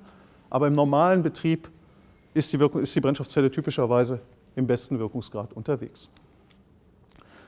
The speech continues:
So, der nächste Killer wird immer auch verglichen mit dem batterieelektrischen Auto, die Well-to-Wheel-Emissionen, also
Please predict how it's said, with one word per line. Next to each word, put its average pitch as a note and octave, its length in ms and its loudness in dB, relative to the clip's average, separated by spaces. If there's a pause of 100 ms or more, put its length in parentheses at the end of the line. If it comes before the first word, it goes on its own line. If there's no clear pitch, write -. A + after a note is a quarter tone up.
So, F3+ 180 10
der C#3+ 160 6
nächste G3 320 2
Killer G#3+ 480 4 (360)
wird D#3 160 -6
immer F3+ 160 0
auch D#3+ 160 2
verglichen E3+ 420 2
mit D#3 120 -2
dem D#3 100 2
batterieelektrischen D3 760 0
Auto, D3+ 420 0 (1700)
die D3+ 180 2
Well-to-Wheel-Emissionen, C#3+ 1400 4
also C#3+ 500 4